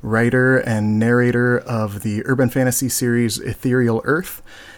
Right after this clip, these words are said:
And, uh, I'm just a big fan of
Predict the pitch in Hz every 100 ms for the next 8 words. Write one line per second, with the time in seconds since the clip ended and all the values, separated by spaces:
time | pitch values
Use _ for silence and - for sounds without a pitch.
0 | - - 104 98 98 101 101 101 110 110
1 | 113 117 110 127 160 139 - 147 - 110
2 | 98 143 127 - 131 151 139 -